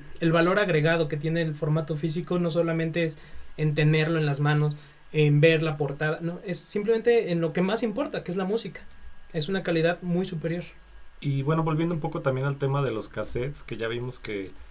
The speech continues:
Speaker 2: pues, fue la innovación más grande el hecho de que ya era portátil con el Walkman de Sony a
Speaker 1: Que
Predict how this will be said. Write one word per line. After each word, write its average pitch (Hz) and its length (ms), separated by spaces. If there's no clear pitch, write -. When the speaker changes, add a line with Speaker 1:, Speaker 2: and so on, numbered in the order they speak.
Speaker 2:
pues, 143 120
fue 143 120
la 151 80
innovación 131 440
más 139 180
grande 117 460
el 104 120
hecho 113 200
de 104 120
que 107 100
ya 107 140
era 113 160
portátil 104 680
con 101 180
el 98 60
Walkman 110 420
de 101 80
Sony 110 360
a - 20
Speaker 1:
Que 156 300